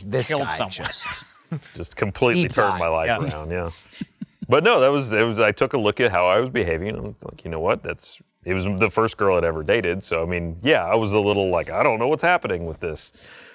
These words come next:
Speaker 3: Uh, but she was absolutely right, and I did learn from that. So that,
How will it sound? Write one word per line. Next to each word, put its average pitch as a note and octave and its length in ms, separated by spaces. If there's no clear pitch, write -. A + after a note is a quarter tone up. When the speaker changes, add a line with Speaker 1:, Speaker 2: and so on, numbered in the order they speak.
Speaker 3:
Uh, E2 520
but A#2+ 180
she F#3 100
was F3 120
absolutely D3 460
right, G#2+ 320
and F#2 180
I F#2+ 120
did A2 180
learn D3 280
from D#2+ 160
that. C#2+ 220
So G2 200
that, C3 260